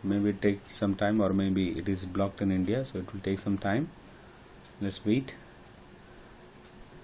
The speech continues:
So before, uh, opening that, uh, search engine, we can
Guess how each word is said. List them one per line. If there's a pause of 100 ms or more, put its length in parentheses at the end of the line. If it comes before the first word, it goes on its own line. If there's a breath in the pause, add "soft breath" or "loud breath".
(440)
So
before,
uh, (380)
opening
that,
uh, (240)
search
engine,
we
can